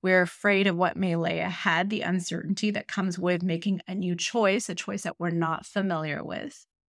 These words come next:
And in the process of holding on to those choices for dear life, when in fact, we may be better served by making a different choice because we're a different person, or like I said, inside and outside,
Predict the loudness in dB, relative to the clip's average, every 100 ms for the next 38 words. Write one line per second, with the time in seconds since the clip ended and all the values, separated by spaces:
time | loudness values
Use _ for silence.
0 | _ _ _ _ 6 8 8 6 4 4
1 | 6 6 6 8 8 4 -4 0 2 4
2 | 6 4 2 -6 _ _ _ _ _ _
3 | _ 10 10 10 10 10 10 8 6 4
4 | 6 6 6 4 2 0 2 4 4 6
5 | 6 6 6 2 -6 -14 _ _ _ _
6 | _ 4 6 8 4 0 -14 -16 _ _
7 | _ _ _ 2 4 4 2 4 6 8
8 | 6 8 6 6 2 6 6 6 2 2
9 | 4 4 4 2 4 0 2 0 0 -2
10 | -2 -4 -2 -2 0 2 2 2 0 -2
11 | -4 -2 -2 -2 2 2 2 2 0 -2
12 | -2 -2 -2 -6 -16 _ -2 -2 4 6
13 | 6 2 0 0 0 0